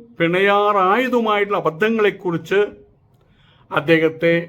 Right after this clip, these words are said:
ഉദ്ബുദ്ധനാക്കിക്കൊണ്ട് അള്ളാഹുവിൻ്റെ ദിവ്യബോധനം വരികയാണ്. സ്വന്തം നാഥന്റെ ഇത്ത-, ഇതര സന്ദേശങ്ങൾ പ്രബോധനം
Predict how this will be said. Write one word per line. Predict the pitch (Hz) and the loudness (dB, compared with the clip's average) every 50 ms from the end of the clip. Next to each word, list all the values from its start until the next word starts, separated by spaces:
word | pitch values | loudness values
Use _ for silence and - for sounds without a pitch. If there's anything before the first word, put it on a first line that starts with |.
| - - 151 | -10 -14 -14
ഉദ്ബുദ്ധനാക്കിക്കൊണ്ട് | 156 165 202 220 240 233 190 208 190 180 175 165 175 - 165 - - 143 135 135 139 147 160 165 160 - - _ _ _ _ _ _ _ _ _ - 127 | -12 -12 -8 -6 -6 -2 0 0 0 0 -2 -2 -4 -6 -10 -6 -4 -2 -2 0 0 0 0 -2 -4 -8 -18 _ _ _ _ _ _ _ _ _ -6 -4
അള്ളാഹുവിൻ്റെ | 135 143 151 151 156 156 139 - 135 131 127 131 120 110 | -2 0 2 2 2 2 0 -2 -6 -8 -6 -8 -8 -8
ദിവ്യബോധനം | 127 123 123 139 147 135 - 123 123 117 117 117 117 113 107 | -10 -10 -6 -4 -6 -4 -4 -4 -4 -4 -4 -6 -6 -6 -6
വരികയാണ്. | 110 107 107 101 104 101 98 - - - - - _ _ _ _ _ _ _ _ _ _ _ _ _ _ _ _ _ _ _ _ _ _ _ _ _ _ _ _ _ _ _ _ _ _ _ _ _ _ _ _ _ _ _ _ _ _ _ _ _ _ _ _ _ _ _ _ _ _ _ _ _ _ _ _ _ _ - - _ - - | -6 -6 -6 -8 -8 -8 -10 -10 -14 -16 -20 -20 _ _ _ _ _ _ _ _ _ _ _ _ _ _ _ _ _ _ _ _ _ _ _ _ _ _ _ _ _ _ _ _ _ _ _ _ _ _ _ _ _ _ _ _ _ _ _ _ _ _ _ _ _ _ _ _ _ _ _ _ _ _ _ _ _ _ -20 -20 _ -6 -2
സ്വന്തം | - 185 175 170 170 180 180 175 170 | 0 0 0 2 2 2 2 2 2
നാഥന്റെ | 170 170 175 170 180 175 175 170 185 185 196 202 190 - - - - 160 | 2 2 2 2 0 0 0 0 2 2 2 0 -2 -4 -12 -10 -8 -8
ഇത്ത-, | 147 - 202 214 214 175 | -6 -4 -4 -4 -4 0
ഇതര | 147 160 160 151 147 - - - | 0 2 2 2 0 -2 -6 -8
സന്ദേശങ്ങൾ | 156 156 180 190 214 214 202 - - 165 143 135 123 110 117 143 202 - - _ _ _ _ _ _ _ _ _ _ _ _ _ _ _ _ _ _ _ _ _ _ _ _ _ - | -8 -4 0 2 2 2 2 0 -4 -8 -8 -8 -8 -6 -6 -8 -8 -12 -18 _ _ _ _ _ _ _ _ _ _ _ _ _ _ _ _ _ _ _ _ _ _ _ _ _ -4
പ്രബോധനം | 160 160 165 185 214 233 226 220 220 | -2 0 2 2 2 2 0 -2 -6